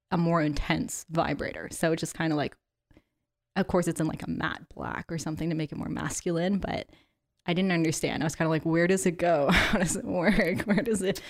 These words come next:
how do you turn it on?" So it's kind of the same context where maybe some guys would look at, you know, female sex toys and be like, "Where, where's the button? How does this work?" kind of thing.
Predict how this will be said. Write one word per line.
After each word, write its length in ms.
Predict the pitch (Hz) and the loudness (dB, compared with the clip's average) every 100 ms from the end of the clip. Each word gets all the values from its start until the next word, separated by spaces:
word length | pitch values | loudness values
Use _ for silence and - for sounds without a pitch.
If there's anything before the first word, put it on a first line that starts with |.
| - - - | -18 -20 -2
how 160 | 214 | 2
do 60 | 226 | 4
you 140 | 247 | 2
turn 220 | 262 277 269 | 4 4 6
it 100 | 277 | 6
on?" 240 | 285 196 | 4 4
So 100 | 190 | 2
it's 100 | 190 | 2
kind 140 | - 208 | 2 2
of 60 | |
the 100 | 196 | 2
same 280 | 190 202 196 | 2 4 4
context 480 | 202 180 180 180 - | 2 2 4 2 2
where 80 | 170 | 0
maybe 340 | 165 185 185 | 2 2 2
some 260 | 190 180 185 | 0 2 2
guys 280 | 147 160 170 | 2 2 2
would 80 | 196 | 0
look 160 | 202 | 2
at, 180 | 175 147 - _ _ _ _ - | 2 0 -4 _ _ _ _ -4
you 100 | 185 | 0
know, 120 | 165 | 0
female 340 | 156 165 175 208 | 0 0 2 2
sex 260 | 220 220 | 2 2
toys 220 | - 311 233 | 2 2 2
and 100 | 180 | 2
be 80 | 165 | 4
like, 180 | 160 160 | 2 0
"Where, 360 | 165 165 151 | 0 0 -2
where's 240 | 165 160 156 | -2 -2 0
the 80 | |
button? 300 | 151 175 156 160 | 0 -2 -2 -4
How 100 | 160 | -4
does 100 | 165 | -6
this 140 | 160 | -6
work?" 220 | - - | -8 -10
kind 200 | - 180 | -12 -12
of 60 | 151 | -10
thing. 160 | - | -12